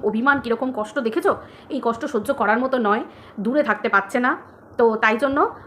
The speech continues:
আহ, কিছুদিন ওখানে গিয়ে থাকবে, কিছুদিন এখানে।" দেখো, এটা তো খুব ধ্রুব সত্যি কথা যে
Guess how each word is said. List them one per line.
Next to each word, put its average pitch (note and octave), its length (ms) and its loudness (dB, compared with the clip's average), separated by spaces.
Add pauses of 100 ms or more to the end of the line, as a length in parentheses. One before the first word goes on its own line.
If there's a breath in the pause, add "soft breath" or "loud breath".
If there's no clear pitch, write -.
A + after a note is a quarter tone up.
আহ, G#3 180 0
কিছুদিন C#4 340 -2
ওখানে A#3+ 240 0
গিয়ে D4+ 160 -2
থাকবে, D#4 220 2
কিছুদিন A3 320 -2
এখানে।" - 220 -8
দেখো, F#4+ 280 0
এটা F#4+ 240 2
তো G4+ 120 -2
খুব F#4+ 280 -2
ধ্রুব D#4+ 220 0
সত্যি G4 280 0
কথা A3+ 280 2 (420 loud breath)
যে D#4 80 -2